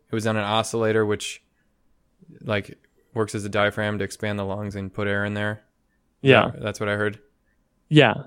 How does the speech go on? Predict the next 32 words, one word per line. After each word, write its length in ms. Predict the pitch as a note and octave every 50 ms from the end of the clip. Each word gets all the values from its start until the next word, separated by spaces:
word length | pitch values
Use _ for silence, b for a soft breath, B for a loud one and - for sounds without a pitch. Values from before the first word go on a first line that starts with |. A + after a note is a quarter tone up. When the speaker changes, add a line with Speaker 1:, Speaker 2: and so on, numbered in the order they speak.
| - - -
Speaker 2:
Yeah, 140 | C#3+ C3
Speaker 1:
Okay. 80 | A#2+ G2
Speaker 2:
pretty 140 | G2 C3+ B2
much. 180 | A#2 A2+ A2 -
Thanks. 500 | - C3 C3 B2+ - - - - - - _ _ _ _ _ _ _ _ _ _ _ _ _ _ _ _ _ _ _ _ _ - - -
Speaker 1:
I 60 | B2
Speaker 2:
That 80 | C3+ C#3
Speaker 1:
think 80 | C3+ C3
Speaker 2:
was, 120 | B2+ B2
like, 220 | C3 B2 A#2+ - - - - -
a 200 | C3+ B2+ A#2 B2 - _ _ _ _ _ _ _ _ _ _ _ _ _ _
thing 200 | - - B2 B2
that 160 | A#2 A2+ A2+ -
you 140 | - C#3+ C3+
just 240 | B2+ C3 A#2 - - _ _ _ _ - A2 A#2 A#2 A2+
summarized 500 | - - B2+ B2 A#2+ A#2+ A#2 A#2 A2+ -
in 80 | A#2+ A#2
two 200 | A#2 - B2+ B2+
minutes. 440 | B2 B2 B2+ B2 B2 A#2+ - - - -
Speaker 1:
<laughs> 1300 | - - D#3 C3+ - - C#3+ C#3+ - - - - - - - - - _ _ _ _ _ _ _ _ -
Hispanic 380 | - A#2+ - B2+ A#2+ A#2 A#2 -
family. 360 | - A2 G#2+ G#2 G#2+ G#2 G2+ - _ - - - - - _ _ _ _ _ _ _ _ _ _ _ _ _ _ _ _ _ _ _ _ _ _ _ _ _ _ _ _ _ _ _ _ _ _
Go 140 | - A#2 A2+
on. 220 | A2 G#2+ G#2+ G#2+ - _ _ _ _ -
Speaker 2:
Hispanic 360 | - F3 D#3+ - - F#3 D#3
<laughs> 140 | B2+ - -
is 60 | F#3
a 60 | G#3+
full 180 | - - E3+ D#3+
picture. 360 | - C3+ C3 A#2+ - B2+ B2+
Thank 240 | A#2+ D#3 E3 D#3+ C3
you. 180 | A#2+ A#2+ A#2